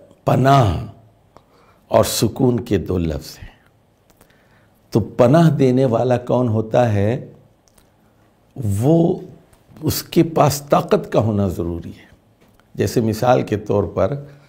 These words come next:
आपके बच्चे गली में खेल रहे हैं, तो एक आपके बच्चे, छोटे बच्चे को किसी बड़े लड़के ने मार दिया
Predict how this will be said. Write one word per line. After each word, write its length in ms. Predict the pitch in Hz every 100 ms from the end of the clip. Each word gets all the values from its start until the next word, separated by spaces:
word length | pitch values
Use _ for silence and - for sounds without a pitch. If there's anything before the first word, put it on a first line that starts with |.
| _ _ _ _ -
आपके 540 | 110 104 - 127 120 104 - - _ _
बच्चे 580 | - 110 - - 127 110
गली 480 | - 117 117 117 113
में 300 | 110 101 -
खेल 400 | - 113 104 90
रहे 180 | - 67
हैं, 360 | - - - _ _ _ _ _ _ _ _ _ _ _ -
तो 400 | 143 143 160 - -
एक 420 | 185 156 - - - _ _ -
आपके 400 | 131 131 - 143
बच्चे, 500 | 117 120 - - 127
छोटे 380 | - 123 123 135
बच्चे 420 | 131 - - 120
को 160 | - 113
किसी 340 | - - 143
बड़े 280 | 113 135 147
लड़के 360 | 139 135 143
ने 140 | 135 135
मार 280 | 135 131 120
दिया 300 | 113 117